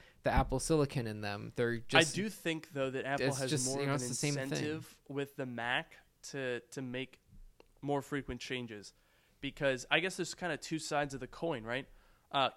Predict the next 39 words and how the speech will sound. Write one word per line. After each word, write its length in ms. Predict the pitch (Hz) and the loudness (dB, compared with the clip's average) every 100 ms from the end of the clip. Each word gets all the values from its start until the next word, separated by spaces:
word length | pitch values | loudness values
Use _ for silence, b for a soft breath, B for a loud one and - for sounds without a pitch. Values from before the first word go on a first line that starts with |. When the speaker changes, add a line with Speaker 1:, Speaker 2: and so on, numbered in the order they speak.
| - | -8
Speaker 2:
side 580 | 156 - 190 190 175 127 | -8 0 8 8 8 2
one 460 | 139 180 113 117 131 _ - | 2 2 2 -2 -12 _ -2
is 200 | 143 123 | -2 -2
really 380 | 131 156 160 | -2 0 0
good 240 | 143 139 131 | 0 -2 -2
for 120 | 135 | -8
the 100 | 120 | -10
consumer 500 | - 117 - 113 - - - _ - - - | -10 -10 -10 -10 -12 -20 -20 _ -20 -16 -12
because 360 | 127 143 123 | -6 -2 -2
it 100 | 131 | -2
means, 340 | 139 135 127 - _ _ _ _ _ _ _ | -4 -4 -6 -12 _ _ _ _ _ _ _
like 260 | 131 143 139 | 2 2 4
you 200 | 139 165 | 0 2
and 100 | 160 | 6
I, 320 | 180 127 135 - | 8 6 4 0
I 120 | 139 | 0
have, 140 | 160 143 147 | 0 0 2
I've 160 | 147 | 4
got 140 | 151 139 | 4 2
a 120 | 123 - _ _ | 0 -6 _ _
totally 580 | - - 180 208 208 180 | -6 0 6 8 6 4
base 320 | 131 139 135 | 0 0 -2
model. 260 | 135 117 117 | -4 -4 -4
It's 180 | 131 196 | -4 -4
e-, 40 | |
it's 220 | 185 185 220 | -2 -2 -2
even 180 | 202 | -4
sixty-four 560 | 180 208 - 196 180 156 | -4 -4 -6 -6 -4 -4
gigabytes, 460 | 139 135 113 104 131 | -4 -6 -6 -8 -6
my 180 | 120 | -6
twenty 340 | 117 143 131 120 | -6 -8 -8 -8
eighteen 280 | 110 - 117 | -8 -10 -10
iPad 320 | 110 - 107 | -12 -12 -16
Pro. 240 | - 113 - _ _ _ _ _ _ _ _ - 131 | -14 -14 -16 _ _ _ _ _ _ _ _ -2 2
Um, 280 | 113 110 - - - _ _ _ - - _ _ _ _ _ - | 2 0 -10 -20 -20 _ _ _ -20 -20 _ _ _ _ _ -8
so 140 | 151 | -6
we 140 | 139 | -4
both 300 | 147 160 165 156 | 0 2 2 2
have 340 | 143 135 - | 2 2 -2